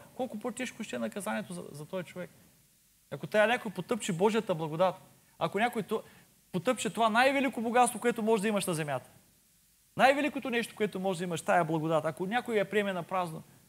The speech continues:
кое, ако отхвърлиш жертвата,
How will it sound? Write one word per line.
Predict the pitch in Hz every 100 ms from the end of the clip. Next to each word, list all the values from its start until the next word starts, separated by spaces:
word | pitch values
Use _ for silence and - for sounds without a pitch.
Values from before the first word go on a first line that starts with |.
| _ _ _ _ _ _ _ _ _ _ _ _ _ _ _ _ _
кое, | - 220 277 - - - _ _ _ _ _
ако | 202 - 214
отхвърлиш | 233 - - 302 269
жертвата, | 190 254 226 - 143